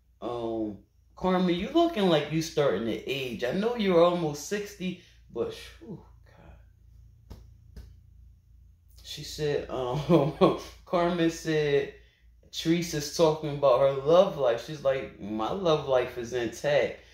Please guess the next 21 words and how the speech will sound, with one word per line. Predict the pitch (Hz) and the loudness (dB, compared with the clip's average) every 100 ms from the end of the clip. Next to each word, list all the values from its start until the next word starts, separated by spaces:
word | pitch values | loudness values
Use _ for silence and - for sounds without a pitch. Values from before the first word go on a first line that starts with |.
| - _ _ _ _ - - | -20 _ _ _ _ -20 -2
Currently, | 233 233 220 175 151 139 | 4 4 4 2 0 -2
it's | 113 - - | -4 -4 -4
intact." | 113 101 127 98 - | -6 -2 0 0 -2
Carmen, | 160 156 156 147 143 | -4 -2 0 -2 0
your | 156 | 2
love | 165 151 147 | 4 4 4
life, | 139 135 131 123 - - - | 2 2 2 0 -10 -20 -12
I've | 139 180 175 | -8 -8 -4
been | 202 190 | -2 2
watching | 165 147 - 151 147 | 2 0 -4 -6 -6
you | 139 | -8
for | 131 - 120 | -12 -10 -8
what, | 113 120 131 - - - | -8 -4 -4 -4 -8 -12
ten | - 156 160 | -4 -2 0
years? | 143 156 165 160 | 0 2 2 0
No, | - 127 | -2 -4
ooh, | 98 123 196 - | -4 -8 -8 -10
Jesus, | - 160 117 95 | -8 -8 -6 -6
thirteen, | 131 160 - 160 | -6 -6 -4 -4
fourteen | 160 156 151 - 160 | -2 -4 -4 -2 -2
years. | 151 160 160 151 | 0 0 0 -4